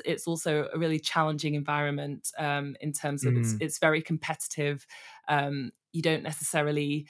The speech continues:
Speaker 1: have that inbuilt instant support. Um, I found it was quite hard to find people who would,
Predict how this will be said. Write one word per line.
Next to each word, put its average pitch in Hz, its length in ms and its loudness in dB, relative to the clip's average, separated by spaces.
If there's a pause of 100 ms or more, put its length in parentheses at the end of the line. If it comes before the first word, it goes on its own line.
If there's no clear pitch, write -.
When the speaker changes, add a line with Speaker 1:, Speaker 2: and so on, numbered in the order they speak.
(460)
Speaker 1:
have 151 300 6
that 151 180 4 (100)
inbuilt 156 540 2
instant 160 420 -4
support. 170 640 -2 (160)
Um, 151 380 2
I 151 100 0
found 151 280 2
it 135 60 -6
was - 120 -8
quite - 220 -4
hard 151 300 -2
to - 80 -8
find 147 320 -2
people 151 380 -6
who 151 180 -2
would, 139 280 -6